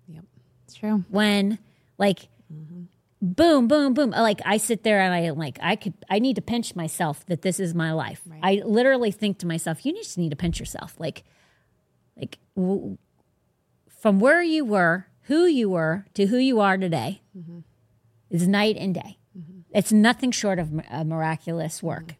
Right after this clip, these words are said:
Speaker 2: From my parents praying, the whole thing, right? I, I am a walking, talking miracle, let alone, like,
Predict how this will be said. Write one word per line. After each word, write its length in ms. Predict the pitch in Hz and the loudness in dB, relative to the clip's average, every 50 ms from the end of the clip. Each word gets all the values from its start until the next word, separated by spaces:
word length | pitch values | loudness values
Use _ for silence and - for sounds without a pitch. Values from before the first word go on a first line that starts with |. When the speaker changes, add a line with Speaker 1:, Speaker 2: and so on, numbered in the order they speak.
| _ _ _ | _ _ _
Speaker 2:
From 260 | _ - 185 175 156 - | _ 0 2 2 2 0
my 140 | 165 156 | -2 -4
parents 420 | 160 - - 240 254 262 254 - - | -2 -2 0 2 2 2 2 0 -4
praying, 540 | - - 214 202 196 196 190 190 190 185 - - - _ - | -4 -2 -2 0 0 0 0 -2 -2 -4 -6 -10 -18 _ -6
the 80 | - 180 | -2 0
whole 140 | 214 220 214 | 2 2 2
thing, 240 | 156 - 147 120 156 | 0 -2 -6 -4 -2
right? 300 | 185 190 208 214 - - _ _ _ _ _ _ _ | -2 -2 -2 -4 -6 -10 _ _ _ _ _ _ _
I, 340 | - 190 208 220 220 220 - - - | 0 2 4 4 4 2 0 -2 0
I 160 | - 226 262 | 2 4 4
am 140 | 302 311 262 | 4 4 2
a 80 | 226 202 | 2 2
walking, 440 | 180 185 196 196 196 - 220 202 | 2 4 2 2 2 0 -4 -4
talking 380 | - - 185 180 - 180 170 160 | -4 -2 -2 -2 -2 -2 -4 -2
miracle, 440 | 156 147 135 131 - 104 107 156 175 | -2 -4 -6 -8 -10 -10 -8 -4 -2
let 180 | 185 226 269 | 2 2 4
alone, 600 | 302 311 285 220 190 175 170 165 165 170 180 190 - _ _ _ _ _ _ _ _ _ _ _ - | 4 4 2 2 0 -2 -2 -2 -2 -4 -6 -6 -10 _ _ _ _ _ _ _ _ _ _ _ -8
like, 380 | 160 170 160 151 139 - - | -6 -4 -4 -4 -6 -8 -14